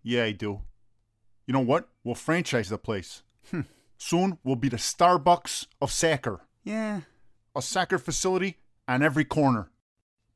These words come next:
Speaker 1: Bright lights, fancy cars, hats, soccer moms walking in and out of the place.
Speaker 2: Um.
Speaker 1: We'll give discounts to the hot moms.
Speaker 2: I don't know about that one, Bobby.
Speaker 1: The hotter the mom,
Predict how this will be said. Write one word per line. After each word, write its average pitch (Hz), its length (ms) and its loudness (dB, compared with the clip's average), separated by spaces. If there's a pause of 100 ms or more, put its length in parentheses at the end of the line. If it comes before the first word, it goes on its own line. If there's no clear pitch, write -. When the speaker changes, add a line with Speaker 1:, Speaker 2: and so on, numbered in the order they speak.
Speaker 1:
Bright 147 200 4
lights, 139 500 -2 (360)
fancy 151 400 0
cars, 143 600 4 (240)
hats, 147 280 -2
soccer 147 400 0
moms 143 420 0 (140)
walking 139 420 4
in 139 120 4
and 131 120 0
out 135 120 4
of 131 80 -4
the 131 80 -2
place. 135 480 -2 (220)
Speaker 2:
Um. 120 560 -6 (440)
Speaker 1:
We'll 147 120 0
give 139 260 2
discounts 143 500 2
to 160 100 6
the 139 80 6
hot 147 180 6
moms. 139 480 2 (560)
Speaker 2:
I 165 340 2
don't 151 140 0
know 151 60 4
about 131 220 2
that 123 140 0
one, 110 180 -4
Bobby. 101 280 -6 (560)
Speaker 1:
The 147 140 2
hotter 160 320 2
the 160 100 0
mom, 170 360 2